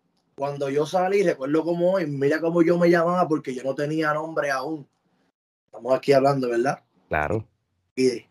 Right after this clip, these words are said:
Speaker 1: Sagantis. <laughs> Yo no tenía nombre aún, pero yo estaba practicando y me dijeron, "Mira, va,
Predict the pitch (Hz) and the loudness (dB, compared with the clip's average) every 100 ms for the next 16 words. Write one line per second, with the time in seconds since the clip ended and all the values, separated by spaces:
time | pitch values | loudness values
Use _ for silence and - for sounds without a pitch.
0 | _ - - - 135 131 - - - - | _ -16 -10 -6 -4 -4 -8 -12 -10 -12
1 | - - - - 107 906 1017 554 - - | -14 -16 -12 -8 -8 -8 -10 -12 -4 4
2 | 139 135 - - 135 151 175 180 185 190 | 4 4 -2 0 4 6 8 8 8 4
3 | 196 190 214 185 180 160 156 135 139 - | 4 6 4 2 4 4 2 -2 -4 -2
4 | 139 156 - 170 196 196 165 147 143 180 | -2 -2 -4 -4 -4 0 0 0 2 2
5 | 175 | 2